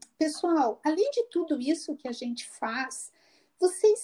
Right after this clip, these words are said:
olhem pra cada projeto, pra cada ação que vocês estão fazendo e pensem que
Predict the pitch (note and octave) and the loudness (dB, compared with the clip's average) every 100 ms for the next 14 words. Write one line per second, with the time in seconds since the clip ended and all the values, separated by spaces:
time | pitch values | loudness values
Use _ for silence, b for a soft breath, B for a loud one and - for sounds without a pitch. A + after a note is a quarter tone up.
0 | - - D#4 F4 F#4 F#4 - F4 - G4+ | -2 6 6 6 2 -2 -10 -10 -10 -8
1 | C#5+ D#5 - F4 C#4 A#3+ A#3+ B3+ D4 D4 | 2 2 2 -2 -2 -6 -8 -4 -6 -6
2 | C#4+ C#4+ C#4 - E4+ A4+ A#4+ F4+ - - | -6 -6 -8 -8 -8 -4 -6 -6 -8 -2
3 | C4 D4 D4 C4 B3 - A#3+ A#3+ - A#3 | 2 2 0 -4 -8 -6 -6 -6 -8 -4
4 | A#3+ - A#3+ A3 A#3 B3+ C#4+ C#4 b b | -4 -6 -8 -4 -2 2 2 0 b b
5 | b b D4+ - - F4 F#4+ G4 D4 B3 | b b 2 4 2 4 4 4 0 0
6 | - D4 D4 | 2 4 4